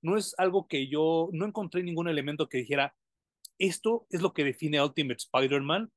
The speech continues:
y que nadie más tiene", eh, y creo que eso es lo que a mí me falta, un sabor único, porque obviamente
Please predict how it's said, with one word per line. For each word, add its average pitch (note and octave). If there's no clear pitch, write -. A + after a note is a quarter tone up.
y C#3
que C#3
nadie D3
más B2+
tiene", B2
eh, C3+
y C#3
creo F3
que F#3+
eso F#3
es F3+
lo D3
que -
a -
mí C#3+
me C3
falta, A2
un D#3
sabor C#3+
único, A#2+
porque A#2
obviamente D3